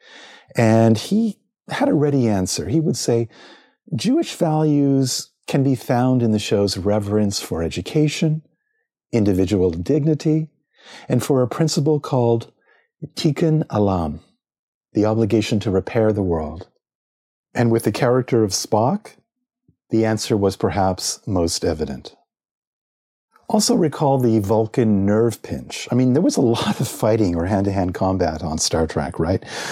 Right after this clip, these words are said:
But somehow it all seemed to be beneath the evolved character of <laughs> Mister Spock himself to hit someone. That's something he just didn't do. Instead, Spock would, with little physical exertion, use a nerve pinch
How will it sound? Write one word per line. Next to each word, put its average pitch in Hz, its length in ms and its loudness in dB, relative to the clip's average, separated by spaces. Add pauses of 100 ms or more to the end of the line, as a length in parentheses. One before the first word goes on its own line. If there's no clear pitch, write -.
(260)
But 135 140 0
somehow 165 580 0
it 120 100 0
all 131 260 0
seemed 131 420 0
to 110 80 0
be 107 180 0
beneath 101 420 0
the 90 160 0
evolved 87 480 -2
character 87 500 -2
of 80 200 -8
<laughs> - 0 -
Mister - 280 -2
Spock - 640 -2 (320)
himself 90 520 0
to 92 100 -2
hit 82 180 -2
someone. 76 360 -4
That's 104 200 -2
something 277 240 0
he 262 80 2
just - 180 -6
didn't 196 200 2
do. 190 220 0 (260)
Instead, 135 440 0
Spock 117 480 -2
would, 113 300 0
with 95 220 0 (400)
little 165 420 2
physical 120 600 0
exertion, 104 760 0
use 98 320 0
a 101 120 0
nerve 143 600 0
pinch - 540 -8